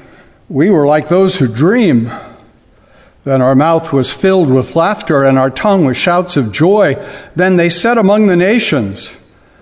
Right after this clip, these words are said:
"The Lord has done great things for them."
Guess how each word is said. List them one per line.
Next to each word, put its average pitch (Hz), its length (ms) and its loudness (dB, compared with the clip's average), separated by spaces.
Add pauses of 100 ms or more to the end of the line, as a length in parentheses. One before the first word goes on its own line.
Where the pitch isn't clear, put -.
(200)
"The 160 120 0
Lord 208 340 2
has 143 320 0
done 180 360 0
great 233 380 -2
things 233 380 -2
for 143 140 -2
them." 113 320 -4